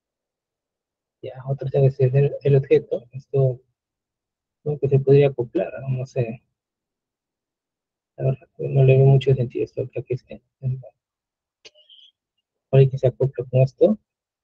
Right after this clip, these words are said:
Ah, genial, se esconde. Se muestra. Estas son las capas, me parece.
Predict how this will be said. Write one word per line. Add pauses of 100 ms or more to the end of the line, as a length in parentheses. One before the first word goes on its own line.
(1300)
Ah,
genial,
se
esconde. (1700)
Se
muestra. (2250)
Estas
son
las
capas,
me
parece.